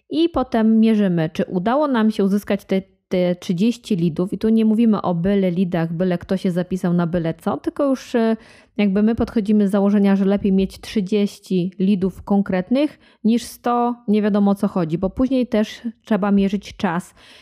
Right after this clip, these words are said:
Ile czasu potrzebujemy, aby do każdego zadzwonić, ile trwają rozmowy i ile z tych osób finalnie podpina, e, podpisuje umowę online, jest wprowadzone na platformę,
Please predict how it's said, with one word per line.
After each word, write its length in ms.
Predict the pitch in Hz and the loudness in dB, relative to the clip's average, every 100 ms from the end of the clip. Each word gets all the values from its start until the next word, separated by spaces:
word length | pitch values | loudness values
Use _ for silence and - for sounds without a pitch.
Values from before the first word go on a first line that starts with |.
| _ | _
Ile 220 | 214 247 254 | -2 0 0
czasu 580 | 226 208 - 175 170 - | -2 -2 -2 -2 -2 -2
potrzebujemy, 640 | 202 - 202 202 202 185 | -4 -2 -2 2 2 2
aby 200 | 175 175 | 2 0
do 120 | 175 | -2
każdego 400 | 170 180 196 208 | -2 0 0 0
zadzwonić, 680 | 262 240 208 185 180 180 - | 0 0 0 2 2 2 0
ile 160 | 196 214 | -2 -2
trwają 400 | - 196 208 226 | -2 0 2 2
rozmowy 440 | 226 208 180 185 | 2 2 2 0
i 180 | - 220 | 0 2
ile 200 | 247 233 | 2 0
z 100 | - | -2
tych 180 | 220 214 | -4 -2
osób 260 | 196 226 | -4 -4
finalnie 460 | - 220 190 185 196 | -2 0 2 2 2
podpina, 640 | 190 - - 196 190 185 - - - - | -2 -4 0 2 2 0 -2 -10 -20 -6
e, 340 | 185 185 185 180 | -2 0 0 0
podpisuje 480 | 208 - - 214 190 | -4 -4 0 0 2
umowę 380 | 196 190 180 | 2 2 0
online, 500 | - 208 240 269 277 240 208 | 0 2 2 0 0 2 2
jest 260 | 202 202 | 2 0
wprowadzone 560 | - 226 196 190 202 196 | -4 -2 0 2 2 4
na 160 | 196 185 | 2 0
platformę, 720 | 180 - - 254 262 254 | -4 -2 -2 0 0 0